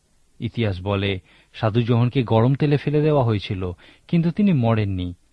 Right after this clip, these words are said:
তারপর তাকে পাতমোস দ্বীপে নির্বাসিত করা হয়েছিল, যেখানে তিনি প্রকাশিত বাক্য পুস্তকটি লিখেছিলেন।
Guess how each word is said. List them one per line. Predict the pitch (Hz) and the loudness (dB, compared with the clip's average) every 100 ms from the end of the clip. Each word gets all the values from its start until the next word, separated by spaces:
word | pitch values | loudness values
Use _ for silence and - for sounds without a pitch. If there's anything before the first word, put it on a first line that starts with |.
| _ - | _ -2
তারপর | 117 123 | 0 0
তাকে | - 113 104 110 95 - _ _ | -2 -2 -2 -2 -4 -6 _ _
পাতমোস | - 110 - 190 160 - | 0 0 0 -2 -2 0
দ্বীপে | 131 - 180 | -2 0 0
নির্বাসিত | 139 113 110 - 104 | 2 2 0 -2 -4
করা | - 98 | -2 -2
হয়েছিল, | 92 92 - 104 98 98 _ _ _ _ _ - | 0 -4 -8 -12 -14 -14 _ _ _ _ _ -4
যেখানে | 120 117 113 98 | -2 0 0 0
তিনি | 104 101 95 - _ _ | -2 -2 -4 -8 _ _
প্রকাশিত | 143 139 175 185 165 | -6 -2 -2 -2 -4
বাক্য | 143 131 143 | -4 -4 -6
পুস্তকটি | 110 120 - 120 - | -6 -6 -6 -10 -6
লিখেছিলেন। | 101 92 98 - 98 95 | -8 -6 -8 -10 -12 -10